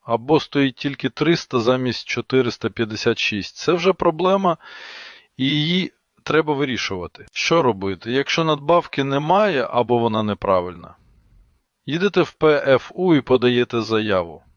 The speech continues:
«Прошу перевірити, чому вікова надбавка не нарахована або нарахована неправильно». Розгляд — десять робочих днів. Після цього мають виправити і доплатити за попередні місяці максимум за шість.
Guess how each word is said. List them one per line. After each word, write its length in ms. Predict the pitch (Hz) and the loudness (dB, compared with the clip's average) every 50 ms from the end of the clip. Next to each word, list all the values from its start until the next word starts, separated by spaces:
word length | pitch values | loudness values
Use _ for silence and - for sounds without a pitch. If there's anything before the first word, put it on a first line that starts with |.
| _ _ _ _ _ _ | _ _ _ _ _ _
«Прошу 340 | - 156 151 - - 233 | -4 -2 -2 0 0 -2
перевірити, 680 | 214 - 196 180 170 170 170 185 190 185 180 - 165 147 | 2 4 4 4 4 2 4 2 4 4 2 0 -2 -4
чому 360 | - - - 160 170 175 165 | -4 -4 -6 -4 -4 -4 -4
вікова 360 | 156 160 - - 156 156 160 | -4 -4 -4 -2 0 0 2
надбавка 560 | 156 151 143 135 135 147 160 156 - - 147 135 | 2 0 -2 -2 0 0 0 0 2 -2 -4 -2
не 140 | 139 139 | -2 -4
нарахована 680 | 143 139 139 135 131 - - - 165 156 160 151 143 135 - | -2 -2 0 0 0 -2 0 -2 0 0 0 -2 -2 -2 -2
або 240 | 131 127 127 139 143 | -4 -2 0 0 0
нарахована 560 | 139 131 127 127 - - 143 135 131 127 123 | 2 0 0 0 0 0 -2 -2 -2 -4 -2
неправильно». 720 | 120 117 104 - - 113 104 101 95 92 92 90 85 - _ _ _ | -4 -4 -4 0 2 2 4 2 2 -2 -8 -14 -18 -20 _ _ _
Розгляд — 520 | 170 190 190 165 - 143 127 113 - - - - - - - - - - - - _ _ _ - | 2 2 2 0 0 0 0 0 0 -6 -14 -16 -16 -20 -20 -20 -20 -20 -20 -20 _ _ _ -20
десять 420 | 107 110 131 139 - - 135 - | -2 -2 -2 0 0 -2 -2 -2
робочих 540 | 127 117 117 107 117 113 - - 110 101 98 | -2 -2 2 2 2 2 2 -2 -6 -6 -8
днів. 320 | 98 98 92 87 - - - _ _ _ _ _ _ _ _ _ _ _ _ _ _ _ _ _ | -10 -14 -14 -14 -16 -20 -20 _ _ _ _ _ _ _ _ _ _ _ _ _ _ _ _ _
Після 320 | - 139 - - 139 139 | -6 -6 -2 0 0 0
цього 420 | - - - 220 233 208 190 185 156 | 0 2 2 2 2 2 2 0 0
мають 420 | 143 135 135 131 127 117 - - | 0 2 2 2 0 -2 -4 -4
виправити 640 | 110 120 156 190 - - 180 170 170 175 - - 147 | -2 0 0 0 2 2 2 2 2 0 0 0 -2
і 60 | 127 | -2
доплатити 640 | 120 113 110 - - 117 117 - 139 135 - 117 | -2 -4 -10 -4 -2 -2 0 0 -2 -2 -2 -4
за 140 | 104 104 113 | -4 -4 -4
попередні 540 | - - 104 - 120 117 120 113 104 110 113 | -4 -6 -2 0 0 0 0 -2 -2 -6 -8
місяці 520 | 113 123 131 - - 180 - - - 190 | -8 -8 -6 -2 -4 -4 -2 -2 -4 -4
максимум 640 | 170 127 117 131 170 - - - 180 180 175 175 160 | -2 0 0 0 0 0 -4 -6 -4 -4 -4 -4 -2
за 120 | 156 170 165 | -2 -2 0
шість. 460 | - - - 127 - - - - | 0 -2 -2 -4 -6 -8 -12 -18